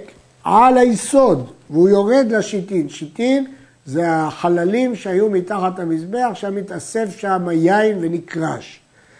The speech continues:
הראב"ן משיג על הרמב"ם, וטוען שניסוך היין היה על ספל שבראש המזבח, שלידו היה הספל של ניסוך המים, כמו שמוזכר במשנה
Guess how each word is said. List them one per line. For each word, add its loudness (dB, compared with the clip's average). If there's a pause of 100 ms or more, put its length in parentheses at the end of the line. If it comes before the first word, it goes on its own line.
(160)
הראב"ן 4
משיג 0
על 2
הרמב"ם, -6 (540)
וטוען 4
שניסוך 0
היין 6
היה 2
על 2
ספל 0 (320)
שבראש 0
המזבח, -2
שלידו -2
היה 2
הספל 0
של -4
ניסוך -2
המים, 2
כמו -6
שמוזכר -4
במשנה -2